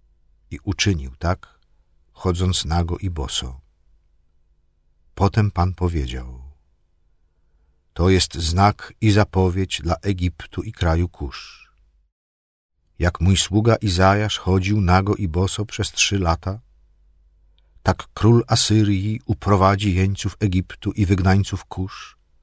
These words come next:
młodych i starych, nago i boso, z gołymi pośladkami, na pohańbienie Egiptu.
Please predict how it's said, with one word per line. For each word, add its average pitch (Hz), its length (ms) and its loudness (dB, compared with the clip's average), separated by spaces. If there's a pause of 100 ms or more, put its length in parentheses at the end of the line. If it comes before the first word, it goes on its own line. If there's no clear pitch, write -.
(400)
młodych 95 480 2
i 107 80 -6
starych, 92 760 0 (720)
nago 107 420 4
i 110 140 -2
boso, 104 600 0 (360)
z 80 120 -4
gołymi 104 400 6
pośladkami, 92 920 0 (520)
na 85 120 0
pohańbienie 92 800 2
Egiptu. 73 640 -8